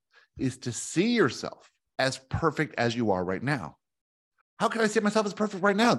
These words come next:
All this is going on. Oh, I've been working on this and working on this. I've been building my career. I've been getting this relationship going. I've been trying to be this person. I've been trying to be spiritual. I've been trying, I'm meditating.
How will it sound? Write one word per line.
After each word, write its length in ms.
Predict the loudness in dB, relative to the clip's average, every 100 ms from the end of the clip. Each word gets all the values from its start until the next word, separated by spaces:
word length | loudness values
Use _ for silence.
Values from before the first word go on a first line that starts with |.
| 0
All 240 | 2 4
this 220 | 2 -2
is 80 | -4
going 300 | -4 0 0
on. 260 | 2 0 -2 -10 _ -20 -6
Oh, 120 | 0
I've 180 | 0 0
been 220 | 0 4
working 340 | 4 2 2
on 80 | 2
this 220 | 2 0
and 80 | -2
working 160 | -4 0
on 80 | 2
this. 160 | 2
I've 100 | 4
been 140 | 2 2
building 240 | 2 0
my 100 | -2
career. 340 | -4 0 2
I've 120 | 2 0
been 240 | -4 -4
getting 260 | -4 -2 -2
this 160 | -4
relationship 720 | 0 4 6 4 0 -4 -4 0
going. 360 | 0 2 0
I've 120 | 0
been 300 | 0 -2 -4 -10 _
trying 260 | -8 -4 -2
to 60 | 0
be 120 | 2
this 220 | 0 -2
person. 360 | -2 -2 0 -2
I've 140 | -2
been 100 | -2
trying 220 | -2 0
to 60 | 0
be 120 | 0
spiritual. 440 | 0 2 4 4
I've 60 | 2
been 100 | 2
trying, 260 | -2 -4 -2
I'm 140 | 0
meditating. 680 | 2 2 2 2 2 0